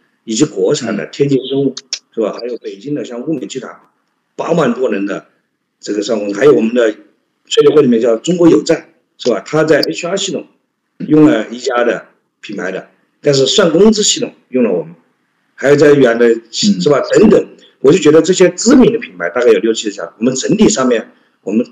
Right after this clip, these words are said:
Speaker 1: 大的家统计下来大概有两百多家。呃，我只讲 core H R这一块啊，因为我们现在其实非常可能对我们另外一块可能了解最近几年沟通少，
Speaker 2: 嗯。
Speaker 1: 就另外一块也是，呃，是另外一个跟科瑞国际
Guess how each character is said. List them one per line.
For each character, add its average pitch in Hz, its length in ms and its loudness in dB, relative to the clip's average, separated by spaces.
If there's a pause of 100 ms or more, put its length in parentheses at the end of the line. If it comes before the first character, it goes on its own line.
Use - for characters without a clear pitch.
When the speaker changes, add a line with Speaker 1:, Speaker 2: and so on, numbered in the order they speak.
Speaker 1:
大 175 140 -2
的 151 80 4
家 131 160 4
统 - 180 -10
计 120 80 -8
下 117 120 -2
来 104 40 -4
大 - 80 -6
概 113 100 0
有 101 100 2
两 90 220 -6
百 87 300 -4 (440)
多 107 120 0
家。 95 240 -6 (160)
呃， 123 220 2
我 120 160 4
只 127 140 -2
讲 139 320 -2
core 180 200 4
H 135 140 -2
R 135 80 0
这 - 120 2
一 - 40 2
块 107 160 -6
啊， 87 220 -14
因 131 100 0
为 117 80 2
我 98 60 -2
们 101 100 -8
现 135 180 -2
在 113 180 -4 (260)
其 95 140 0
实 120 360 -2 (240)
非 185 80 6
常 127 180 0
可 110 100 -8
能 104 120 -6
对 135 100 2
我 113 80 2
们 98 120 -8
另 165 120 0
外 170 140 0
一 - 20 -2
块 - 160 -10
可 - 140 -18
能 95 180 -20 (120)
了 101 140 -4
解 104 180 -2
最 131 180 -2
近 123 180 -2
几 95 120 -10
年 95 220 -6
沟 131 120 -2
通 143 100 0
少， 139 160 -8 (480)
Speaker 2:
嗯。 - 80 -6
Speaker 1:
就 113 120 4
另 147 120 4
外 127 120 2
一 - 20 -4
块 - 140 0
也 95 120 -6
是， 98 520 -6 (200)
呃， 85 180 -12
是 117 200 -6
另 139 160 4
外 151 140 2
一 113 80 2
个 101 480 -2 (240)
跟 123 300 0
科 156 140 2
瑞 170 120 6
国 - 180 -4
际 170 380 -6